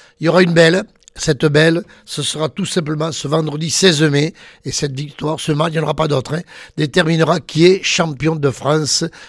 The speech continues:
deux mille vingt-cinq. Voilà, bon, on est de tout cœur avec le T G B, bien entendu.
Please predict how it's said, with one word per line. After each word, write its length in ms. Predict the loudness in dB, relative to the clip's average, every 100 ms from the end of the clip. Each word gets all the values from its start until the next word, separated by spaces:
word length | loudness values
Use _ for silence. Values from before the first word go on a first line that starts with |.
| -16
deux 160 | -2 0
mille 240 | 2 0
vingt-cinq. 400 | 0 -2 -4 -8 -6
Voilà, 220 | -6 -2
bon, 260 | -4 -4 -10 -20 -20 -20 -18 -16 -16 -14 -6
on 120 | -2
est 100 | 2
de 80 | 2
tout 180 | 0
cœur 240 | 2 2 2
avec 320 | 2 0 0
le 160 | -4 -2
T 180 | -2 2
G 180 | 4
B, 160 | 4 2
bien 240 | 4 2 4
entendu. 500 | 2 0 0 -6